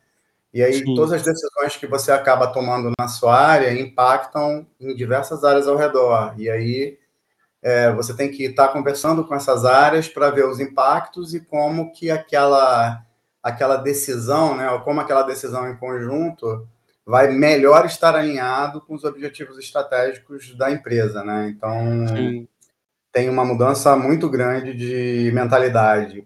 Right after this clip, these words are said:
Speaker 1: é, por trás de
Speaker 2: É.
Speaker 1: toda essa mudança ágil, né?
Speaker 2: É legal esse, esse ponto você tra-,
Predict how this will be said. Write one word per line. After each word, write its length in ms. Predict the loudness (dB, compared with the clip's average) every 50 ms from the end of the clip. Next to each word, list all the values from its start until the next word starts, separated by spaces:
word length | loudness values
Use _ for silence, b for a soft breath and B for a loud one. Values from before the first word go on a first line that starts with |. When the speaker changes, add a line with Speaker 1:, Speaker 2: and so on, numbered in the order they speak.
| _ -4
Speaker 1:
é, 120 | -2 -2
por 300 | -2 -2 -6 -8 -10 -8
trás 320 | _ 2 2 4 4 2 2
de 80 | 0
Speaker 2:
É. 80 | 0 0
Speaker 1:
toda 160 | 0 0 -2
essa 140 | -2 -2 -4
mudança 460 | -4 -4 -6 -8 -12 -14 _ -2 0
ágil, 300 | 0 2 0 0 -4 -6
né? 180 | -8 -6 -8 -8 -10 -14 _ _ _ _ _ B B B B _ _
Speaker 2:
É 120 | 2 4
legal 260 | 4 4 4 4 4 2
esse, 180 | 2 -2 -8 -10 -8
esse 220 | -8 -8 -6 -8
ponto 340 | -8 -2 0 0 0 0 -2
você 80 | -6 -8
tra-, 180 | -6 -8 -8